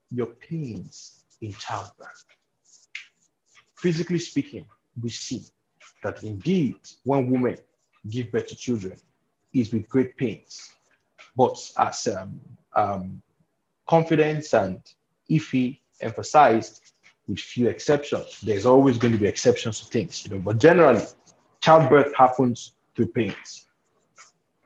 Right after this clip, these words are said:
But this tells a much, much, much deeper and internal story. Because remember, the childbirth is also associated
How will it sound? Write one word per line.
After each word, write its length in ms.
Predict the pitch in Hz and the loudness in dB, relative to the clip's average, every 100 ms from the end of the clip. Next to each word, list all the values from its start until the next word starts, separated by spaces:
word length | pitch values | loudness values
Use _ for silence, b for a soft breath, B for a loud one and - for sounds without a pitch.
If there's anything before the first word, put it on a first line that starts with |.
| _ _ - B _ | _ _ -20 B _
But 180 | 127 131 | 2 4
this 260 | 185 180 - | 4 0 -4
tells 560 | 160 156 151 147 - _ _ - | 0 2 2 -2 -10 _ _ -4
a 60 | 113 | 0
much, 540 | 120 156 165 - - - | 2 0 -2 -10 -14 -6
much, 440 | 135 147 - - - | -2 -2 -4 -16 -8
much 340 | 135 139 - 113 117 | -4 -4 -6 -8 -2
deeper 460 | 131 - 127 127 - _ _ _ _ 107 | -2 0 -2 -2 -6 _ _ _ _ -6
and 140 | 104 - | -6 -4
internal 500 | 123 113 117 127 123 | -2 -2 -4 -6 -4
story. 440 | 123 - 135 101 113 _ _ _ _ _ _ _ _ _ _ _ b b | -6 -10 -8 -10 -12 _ _ _ _ _ _ _ _ _ _ _ b b
Because 320 | 123 131 110 | -8 -6 -8
remember, 520 | 117 135 156 120 98 - | -6 -4 -2 -2 -4 -6
the 60 | 113 | -12
childbirth 1040 | - 156 160 117 135 127 - - _ - _ - | -6 -2 -2 -4 -2 -2 -4 -12 _ -20 _ -4
is 240 | 107 - | -4 0
also 540 | 143 139 - 135 131 - | 2 2 2 -2 -2 -4
associated 840 | 110 - 104 - 120 113 - 113 | -10 -8 -10 -10 -10 -12 -12 -16